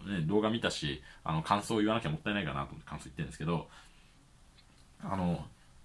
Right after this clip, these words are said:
一瞬だけスーツ交通かと思ったって書いてあるけど、お-、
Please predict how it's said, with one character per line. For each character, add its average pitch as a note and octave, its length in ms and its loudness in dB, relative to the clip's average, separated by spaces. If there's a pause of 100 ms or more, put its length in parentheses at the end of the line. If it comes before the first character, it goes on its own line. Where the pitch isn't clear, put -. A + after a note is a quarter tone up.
一 - 140 -6
瞬 F3+ 220 6
だ E3 100 10
け C3+ 220 4
ス - 180 6
ー D#3+ 80 10
ツ - 160 -4
交 D#3+ 220 8
通 D#3+ 180 8
か D3 140 6
と F#2+ 80 2
思 F2+ 140 2
っ - 40 -4
た E2 80 0
っ D#2 40 0
て D#2+ 40 -4
書 E2 80 2
い D#2+ 60 2
て D#2 80 0
あ - 20 2
る D2 60 0
け D#2+ 60 4
ど、 D#2 180 2 (680)
お-、 D#3 60 6